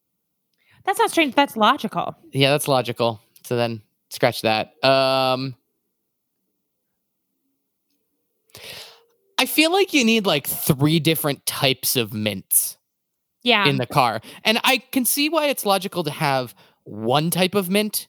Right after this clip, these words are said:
Speaker 2: to be like, "Oh, sh-, shoot, I'm going to a meeting. I need to, like, I just drank an entire Diet Coke in this car. I need to, or I ate, like, whatever in the car, and I need to, um, like, freshen my breath." But I do think it's important to have multiple types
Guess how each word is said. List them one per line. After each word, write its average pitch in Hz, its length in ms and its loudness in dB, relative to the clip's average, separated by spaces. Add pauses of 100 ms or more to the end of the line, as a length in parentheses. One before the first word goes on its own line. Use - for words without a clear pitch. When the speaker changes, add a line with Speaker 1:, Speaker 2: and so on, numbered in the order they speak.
Speaker 2:
to 156 80 -2
be 160 80 4
like, 127 140 -6
"Oh, 131 200 0 (100)
sh-, - 300 -6
shoot, - 420 0
I'm 135 100 -2
going 135 220 0
to 131 80 0
a 127 60 0
meeting. 170 460 2
I 123 100 -2
need 135 200 0
to, 135 80 0
like, 117 300 -4 (580)
I 143 120 4
just 143 220 -2
drank 147 260 0
an 135 80 2
entire 127 340 2
Diet 117 240 -2
Coke 180 240 2
in 147 100 -2
this 143 140 -6
car. 139 360 2
I 127 100 0
need 120 260 -4
to, 107 400 -4 (420)
or 123 100 2
I 123 80 2
ate, 127 340 -2
like, 123 220 0
whatever 123 420 -2
in 120 80 -4
the 117 80 -6
car, 113 320 0
and 110 120 -8
I 110 80 -6
need 113 260 -8
to, 107 340 -2
um, 101 360 -6 (840)
like, 135 220 -2 (220)
freshen 131 320 -2
my 110 120 0
breath." 120 340 -2 (440)
But 185 100 4
I 165 80 0
do 220 280 2
think 277 200 -2
it's 262 120 -4
important 180 360 0
to 165 40 -2
have 139 220 -2
multiple 127 480 -2
types - 680 -4